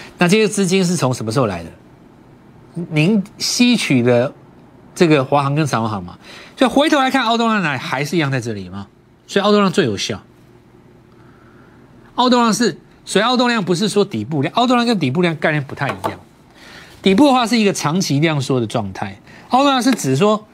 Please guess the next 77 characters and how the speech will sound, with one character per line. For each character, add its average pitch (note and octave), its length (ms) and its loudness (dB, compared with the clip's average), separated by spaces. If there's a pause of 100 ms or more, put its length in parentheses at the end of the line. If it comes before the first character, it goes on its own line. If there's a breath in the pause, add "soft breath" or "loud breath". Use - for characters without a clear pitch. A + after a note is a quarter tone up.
(260 soft breath)
你 B3+ 160 0
已 A3 40 2
经 A#3 160 0
开 A3 200 2
始 D3 140 -2
行 C#3+ 340 -2
进 E3 260 0
间 B2+ 320 0
了， G#2 80 -6 (160)
你 A3+ 120 0
已 - 20 4
经 A3+ 100 4
开 A3+ 120 4
始 G#3+ 120 2
涨 G2+ 340 -4
了， F2+ 80 -12 (920 loud breath)
开 D4 180 0
始 C4+ 120 4
涨 C#3+ 180 2
的 D3+ 80 0
过 A3 180 2
程 D#3+ 120 0
里 D#3 40 0
面 F3 140 0
它 F#3 120 0
会 F#3+ 140 4
有 C3+ 60 2
一 C3 100 2
个 C3 280 0
量 E3+ 240 -2
缩 A#2 400 -4 (500)
再 D3+ 160 0
放 A#2+ 300 -2
大， G2+ 300 -2
再 C#3 140 -4
量 C3+ 220 0
缩 A#2 220 -4
再 A#2 100 -4
放 A2 120 -4
大， G2+ 100 -8 (280 loud breath)
中 A3+ 180 2
间 A3+ 140 4
那 A3+ 80 2
个 G3+ 100 4
V G3+ 300 4
潮 F#2+ 440 -6
就 C#3+ 120 -2
是 B2 160 -4
属 A2 80 -2
于 A2+ 60 2
凹 B2+ 180 2
洞 C3+ 100 2
量。 A2 120 0 (540 loud breath)
因 C#4 140 2
为 D#4+ 80 2
你 A3 140 0
行 G#3+ 200 0
进 B3 200 4
间 A#3 180 0
你 E3+ 60 2
要 F3 120 0
进 F#3 220 -2
场 B2 180 -2
的 A#2 60 -4
话， D#3 120 2
你 D3+ 120 0
只 B2+ 140 -4
能 B2 100 -2
抓 D3+ 160 0
那 D#3 80 0
个 D#3 60 0
凹 C#3+ 100 2
洞 D3+ 80 2
量 C3+ 100 0
进 B2 160 -2
场 G2+ 180 -6
啊。 E2+ 160 -18